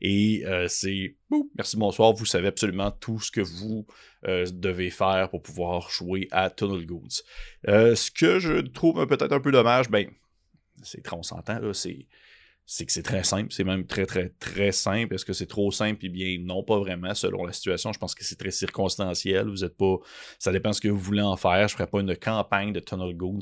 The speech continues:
pour pouvoir, euh, me lancer dans une longue péripétie al-, euh, allaitante où je dois, comme, euh, faire vivre une expérience unique à des joueurs qui vont développer leur personnage en lien avec leur mécanique et tout ça.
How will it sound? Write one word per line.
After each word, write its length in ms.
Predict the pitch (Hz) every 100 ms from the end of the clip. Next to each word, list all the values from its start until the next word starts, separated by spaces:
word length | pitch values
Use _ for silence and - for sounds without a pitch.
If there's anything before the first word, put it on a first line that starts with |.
| -
pour 100 | 85
pouvoir, 520 | - 85 90 95 92
euh, 160 | 98 90
me 120 | 92
lancer 360 | 92 90 87 104
dans 140 | 95
une 180 | 87 90
longue 260 | 98 104
péripétie 720 | 90 95 95 95 92 - - 107
al-, 260 | 98 98 - - 120 123
euh, 180 | 92 87 -
allaitante 680 | 107 98 - 101 110 104
où 260 | 92 92 95
je 160 | 92 92
dois, 420 | 87 87 90 92
comme, 320 | 101 87 85
euh, 120 | 87
faire 260 | - 90 92
vivre 300 | 104 107 92
une 80 | 92
expérience 580 | - 90 87 98 92
unique 220 | 92 98 101
à 40 |
des 120 | 95
joueurs 340 | 92 92 101 98
qui 140 | -
vont 80 | 92
développer 340 | 92 90 -
leur 140 | 104 92
personnage 500 | 95 92 95 107 98
en 100 | 92
lien 100 | 107
avec 120 | 95
leur 140 | 87
mécanique 480 | 98 107 95 98 107
et 40 |
tout 60 | 92
ça. 140 | -